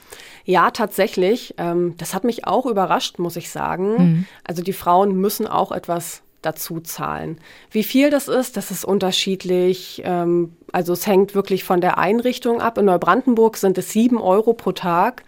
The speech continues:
Speaker 1: für eine Frau und vier Euro für ein Kind. Und wenn diese Frau zum Beispiel Sozialleistung bekommt, dann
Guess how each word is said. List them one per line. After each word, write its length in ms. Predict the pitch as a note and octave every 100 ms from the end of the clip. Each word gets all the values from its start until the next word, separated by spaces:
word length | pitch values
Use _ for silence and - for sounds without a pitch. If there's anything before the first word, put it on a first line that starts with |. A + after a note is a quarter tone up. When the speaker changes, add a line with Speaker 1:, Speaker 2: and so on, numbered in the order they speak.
| -
Speaker 1:
für 200 | - F#3+
eine 160 | E3+ E3
Frau 400 | - E3 F3+ B3+
und 180 | F#3+ F#3+
vier 260 | - A3
Euro 280 | F#3+ F#3+ F#3+
für 160 | - E3+
ein 200 | D#3+ D#3
Kind. 480 | - G#3 C4+ E4+ - - - - - - - -
Und 420 | F#3 G3+ G#3 G3+
wenn 160 | F#3+ G#3
diese 220 | G3+ G3
Frau 680 | - - E3 F#3 G3+ G3+ G3 _
zum 160 | - F#3+
Beispiel 460 | F3 F3 - G#3
Sozialleistung 880 | F#3 F#3 - F#3 F#3 A3+ A#3 A#3 A#3
bekommt, 720 | G#3+ G#3 G#3+ G#3+ A#3 A#3+ - - - - -
dann 440 | F3+ F#3+ G#3+ G#3+